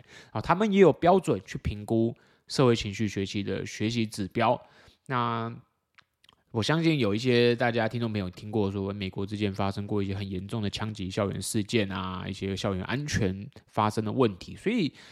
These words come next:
在一个，嗯，有枪是合法的一个国家里面，情绪更是一个，嗯，我觉得比起台湾来说，他们是更重视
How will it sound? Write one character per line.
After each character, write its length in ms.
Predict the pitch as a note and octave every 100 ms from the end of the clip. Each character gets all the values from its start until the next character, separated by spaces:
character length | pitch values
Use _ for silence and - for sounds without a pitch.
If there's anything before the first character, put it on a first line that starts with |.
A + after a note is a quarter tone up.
| - _ -
在 200 | A3+ G3+
一 140 | F3
个， 500 | D3+ D#3 C#3 C3+ B2+ B2
嗯， 320 | B2+ B2 A2+ - - _
有 200 | A#2+ G#2+
枪 380 | - E3+ F#3 F#3+
是 220 | - D3
合 200 | A#2+ A2+
法 200 | A2 -
的 100 | -
一 80 | G2
个 100 | G#2
国 220 | - G#2
家 200 | A2+ G#2+
里 120 | G2
面， 240 | G#2+ G2 G2+ - - _
情 240 | - C#3+ D3+
绪 360 | G3+ D#3 - - _ _ _
更 140 | D#3+ B2+
是 200 | C#3 G#2+
一 160 | E2+
个， 400 | G2+ G2+ G2 F#2+ E2+
嗯， 460 | G#2 G2 G2 G2 G2+
我 100 | G2
觉 120 | G#2+
得 80 | A2
比 120 | A2
起 140 | A2
台 160 | - G2+
湾 160 | G#2+
来 140 | A2 G2
说， 160 | G#2+
他 100 | G2+
们 160 | A2+ G#2
是 100 | F#2 -
更 260 | F#3+ D3 G#2+
重 240 | C#3 G#2+
视 260 | G2+ A#2